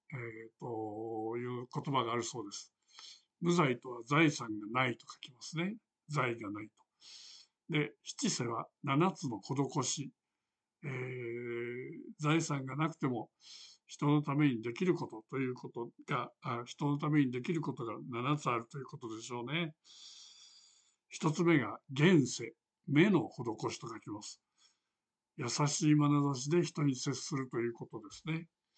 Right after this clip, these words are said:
二つ目が、これちょっと難しいんで、和言、悦辞、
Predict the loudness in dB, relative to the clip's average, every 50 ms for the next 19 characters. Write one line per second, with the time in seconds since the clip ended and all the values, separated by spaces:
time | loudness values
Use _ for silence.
0 | _ -20 -20 -20 -20 -20 -20 _ _ _ _ _ _ _ _ _ -10 -4 -2 -2
1 | -2 0 2 4 4 4 4 2 0 -2 -4 -8 _ _ _ _ -8 -8 -6 -6
2 | -6 -6 -6 -6 -6 -8 -10 -8 -6 -6 -4 -2 -2 -2 -4 -4 -8 _ _ _
3 | _ _ _ _ _ _ -6 0 2 4 4 6 6 6 6 6 4 2 -2 -6
4 | -12 _ _ _ _ _ _ _ _ _ _ _ _ _ -8 -8 -8 -6 -2 0
5 | 2 2 2 2 2 0 0 -2 -4